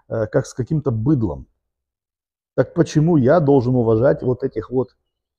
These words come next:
уголовников, вот этих вот ушлёпках, вот это вот хулиганье, которое двадцать-тридцать лет, э, возраста,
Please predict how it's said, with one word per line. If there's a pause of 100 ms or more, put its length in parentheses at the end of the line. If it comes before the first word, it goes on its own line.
(340)
уголовников,
вот
этих
вот
ушлёпках,
вот
это
вот
хулиганье,
которое (360)
двадцать-тридцать
лет,
э,
возраста,